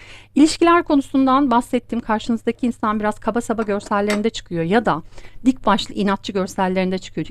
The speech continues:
İki türlü anlatabiliyorum bu görseli. Ee, onu biraz bu hafta böyle hamur haline getirip, e, istediğiniz şekli vermeniz lazım. Bunun için mücadele etmeniz gerekiyor.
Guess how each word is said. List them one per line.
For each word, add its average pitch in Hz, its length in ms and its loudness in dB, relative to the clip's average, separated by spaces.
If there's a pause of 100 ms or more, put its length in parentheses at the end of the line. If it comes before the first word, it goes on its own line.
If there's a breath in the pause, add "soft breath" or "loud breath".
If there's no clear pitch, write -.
İki - 140 -4
türlü 170 260 -4
anlatabiliyorum 160 680 -4
bu 151 140 -8
görseli. 170 500 -4 (640 loud breath)
Ee, 190 400 4
onu 294 260 8
biraz 285 300 6
bu 262 60 2
hafta 247 360 2
böyle 240 140 4
hamur 254 280 4
haline 214 320 2
getirip, 208 340 -6 (300 soft breath)
e, 170 360 -2
istediğiniz 226 420 0
şekli 233 360 -4
vermeniz 208 440 2
lazım. 190 340 0
Bunun 214 120 0
için 202 220 -2
mücadele 190 400 -2
etmeniz 175 360 -4
gerekiyor. 202 560 0